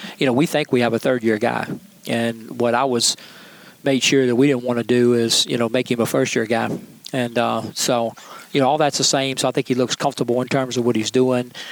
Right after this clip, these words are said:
You know, we've tweaked a couple routes, two or three, four maybe, that we would have done any year anyway. I mean, you know, 'cause we changed, you know, I mean, we always, I'm a big believer in that in the off season. And,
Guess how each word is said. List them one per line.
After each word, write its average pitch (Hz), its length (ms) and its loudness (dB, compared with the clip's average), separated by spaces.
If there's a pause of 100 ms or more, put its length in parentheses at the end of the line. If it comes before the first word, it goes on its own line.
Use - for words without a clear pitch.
(220)
You 139 100 -2
know, 127 80 2
we've 123 380 2
tweaked - 460 0
a 123 60 -2
couple 117 300 -2
routes, 127 460 0
two 135 160 4
or 127 40 6
three, 131 280 4
four 131 360 4
maybe, 127 340 4
that 120 200 2
we 135 120 6
would 131 160 4
have 110 100 -8
done 127 200 0
any 127 160 2
year 123 200 6
anyway. 117 380 2 (460)
I 131 80 -2
mean, 123 200 0
you 123 80 -4
know, 120 100 2
'cause 117 180 -2
we 131 100 4
changed, 127 540 0
you 135 140 0
know, 120 140 2
I 117 40 0
mean, 120 140 2
we 143 120 6
always, 120 500 2 (520)
I'm 135 100 -4
a 127 60 2
big 120 220 0
believer 120 320 2
in 117 60 -4
that 120 200 0
in - 60 -10
the 123 60 -2
off 123 160 0
season. 120 420 0
And, 113 200 -4